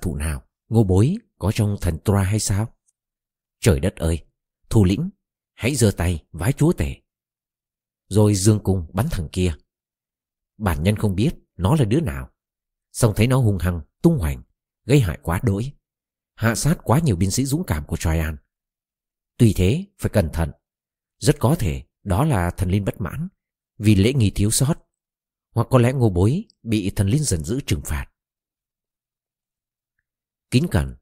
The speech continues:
cúi chào Aeneas, công tử dũng cảm của Lycaon đáp lời: "Thưa thủ lĩnh,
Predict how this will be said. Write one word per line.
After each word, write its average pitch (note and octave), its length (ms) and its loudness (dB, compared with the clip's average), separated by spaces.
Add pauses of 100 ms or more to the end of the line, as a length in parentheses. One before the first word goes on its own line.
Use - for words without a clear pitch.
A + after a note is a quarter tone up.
(160)
cúi C3 160 2
chào F2 300 0
Aeneas, E2+ 520 -2 (640)
công A#2 180 2
tử F#2 100 2
dũng A2+ 240 -2
cảm D2+ 260 -2
của F2+ 120 -4
Lycaon E2+ 420 -2
đáp - 180 -4
lời: C#2 220 -4 (1800)
"Thưa G#2+ 140 4
thủ F2 160 0
lĩnh, D#2 240 -4